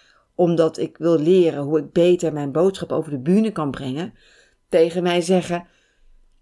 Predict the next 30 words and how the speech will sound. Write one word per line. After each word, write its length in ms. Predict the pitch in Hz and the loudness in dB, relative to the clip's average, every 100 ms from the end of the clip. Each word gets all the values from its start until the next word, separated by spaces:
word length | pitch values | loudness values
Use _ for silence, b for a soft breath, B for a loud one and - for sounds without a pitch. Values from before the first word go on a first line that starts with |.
| _ _ _ _ _ _ _ | _ _ _ _ _ _ _
"Je 140 | 165 | 0
moet 220 | 156 165 | 0 -2
zeggen 480 | - 220 226 220 - | 0 0 2 -2 0
aan 160 | 185 202 | 2 2
de 120 | 214 | 0
voorkant 600 | - 254 262 262 277 254 | 0 4 4 4 2 4
wat 200 | 269 269 | 2 0
ze 140 | 302 | -2
willen 280 | 277 277 277 | 0 2 4
horen. 500 | 277 269 247 208 - | 6 6 4 2 0
En 160 | 185 196 | 0 2
aan 220 | 208 226 | 2 0
de 180 | 233 - | -2 0
achterkant 560 | 226 - 254 240 247 | -2 0 -6 -4 -6
ga 160 | 262 240 | -2 0
je 200 | 254 247 | 0 0
pas 200 | 247 247 | -2 -2
vertellen 480 | 240 240 240 247 262 | -4 -2 0 2 2
hoe 100 | 240 | 2
het 100 | - | 2
echt 320 | 226 240 - | 0 0 -2
zit." 300 | 202 196 - | -2 -2 -6
Dat 180 | - - | -16 -8
zijn 260 | 156 151 151 | -4 -4 -6
dan 180 | 147 | -6
de 100 | 143 | -6
business 420 | 131 160 - 135 - | -2 -2 -2 -12 -2
coaches 540 | 143 143 - 139 - | 0 0 -4 -8 -6
en 220 | 147 143 | -6 -6
de 280 | 139 143 | -4 -6